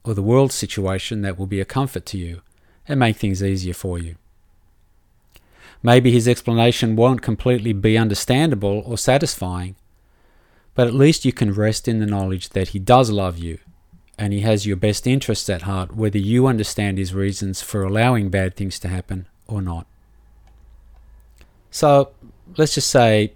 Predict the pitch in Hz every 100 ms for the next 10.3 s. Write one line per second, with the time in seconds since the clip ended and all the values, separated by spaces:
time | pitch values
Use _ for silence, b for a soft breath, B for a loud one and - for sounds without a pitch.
0 | - - - 117 113 110 98 101 - -
1 | 110 104 - 95 92 95 98 98 98 95
2 | 87 85 - - - - _ - _ _
3 | _ _ - - 117 123 127 139 131 117
4 | - 120 120 131 104 98 90 92 95 117
5 | 101 104 117 - 98 87 85 95 - _
6 | b b b b b b b 117 113 113
7 | 113 123 123 127 - - 127 - 101 95
8 | 95 107 - 110 - 107 104 117 113 117
9 | 92 95 101 104 - 110 110 123 113 90
10 | 87 80 -